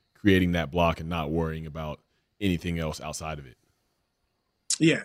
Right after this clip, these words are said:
Speaker 2: I mean, it, it took, it took until I was in my mid forties, far after retiring, and, and to a place where I, I, I create my own schedule, so I make sure to,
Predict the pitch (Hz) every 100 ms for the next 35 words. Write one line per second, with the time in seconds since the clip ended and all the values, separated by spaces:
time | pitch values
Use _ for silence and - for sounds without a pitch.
0 | - 180 185 196 196 - 240 - - 170
1 | 208 196 156 156 135 131 135 123 107 117
2 | 113 - 127 117 113 - _ _ - 170
3 | 165 151 147 147 127 123 117 113 113 113
4 | 117 110 127 127 123 _ _ - 160 139
5 | 165 156 156 139 131 - _ _ _ -
6 | 143 135 139 135 127 120 _ _ _ -
7 | 147 - 190 160 151 147 131 - 156 147
8 | 127 123 135 131 139 135 131 143 123 110